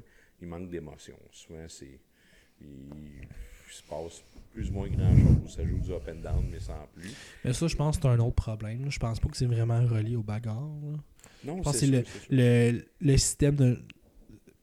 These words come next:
Speaker 2: qu'est-ce qui arrive, c'est que, puis là, on voit aussi, on, on va en parler de plus en plus avec l'émergence du programme scolaire au Québec, là,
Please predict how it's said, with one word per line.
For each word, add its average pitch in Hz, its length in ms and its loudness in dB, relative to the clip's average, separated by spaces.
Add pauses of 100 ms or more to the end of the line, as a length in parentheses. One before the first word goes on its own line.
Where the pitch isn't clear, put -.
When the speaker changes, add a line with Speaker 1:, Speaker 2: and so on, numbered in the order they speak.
(180)
Speaker 2:
qu'est-ce - 180 2
qui 156 80 4
arrive, 135 320 4
c'est 135 160 -2
que, 117 200 2
puis - 440 -6
là, 147 80 12
on 131 140 10
voit 120 180 8
aussi, 123 300 6
on, 131 220 0 (220)
on 98 420 -4
va 120 160 4
en 117 60 4
parler 113 200 6
de 131 40 8
plus 131 160 6
en 123 100 8
plus 143 100 6
avec 143 100 2
l'émergence 120 540 6
du 123 60 4
programme 117 320 10
scolaire 120 420 4
au 123 60 4
Québec, 117 340 0 (100)
là, 156 320 -4